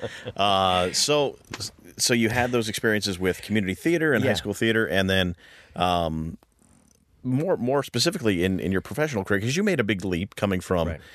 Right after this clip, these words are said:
Speaker 1: uh, suburbs of Chicago to New York
Speaker 2: So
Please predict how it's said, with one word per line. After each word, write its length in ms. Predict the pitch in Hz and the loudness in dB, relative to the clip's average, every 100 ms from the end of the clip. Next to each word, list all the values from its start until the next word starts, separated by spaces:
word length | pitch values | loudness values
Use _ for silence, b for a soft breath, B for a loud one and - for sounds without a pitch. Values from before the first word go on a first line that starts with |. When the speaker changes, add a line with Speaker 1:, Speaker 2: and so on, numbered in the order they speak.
| B B | B B
Speaker 1:
uh, 440 | - 87 85 78 80 | 0 2 2 0 -2
suburbs 540 | - 110 98 87 82 | -2 0 -2 -2 -6
of 80 | 85 | -6
Chicago 440 | - - 107 92 | -6 -2 0 0
to 220 | 87 - | -2 -2
New 80 | 120 | 0
York 340 | 98 80 80 - | 0 0 -2 -6
Speaker 2:
So 240 | - 82 | -10 -10